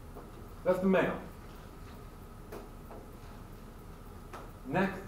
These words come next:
is female reproductive system. Female reproductive system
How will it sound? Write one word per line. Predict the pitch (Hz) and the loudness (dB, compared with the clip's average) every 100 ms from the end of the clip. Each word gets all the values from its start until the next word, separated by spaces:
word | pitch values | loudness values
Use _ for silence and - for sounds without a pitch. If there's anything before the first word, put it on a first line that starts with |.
| - | -2
is | 170 175 175 180 175 - | 8 12 12 12 10 8
female | 202 190 160 | 8 10 10
reproductive | 131 131 101 - - | 8 10 10 10 6
system. | - 104 - - - - - - - - - - - - | 0 -2 -2 -8 -8 -10 -10 -10 -10 -10 -10 -10 -10 6
Female | 202 208 202 | 12 12 12
reproductive | 185 175 175 160 165 165 | 12 12 10 10 8 2
system | - 151 151 160 156 | 6 6 8 6 6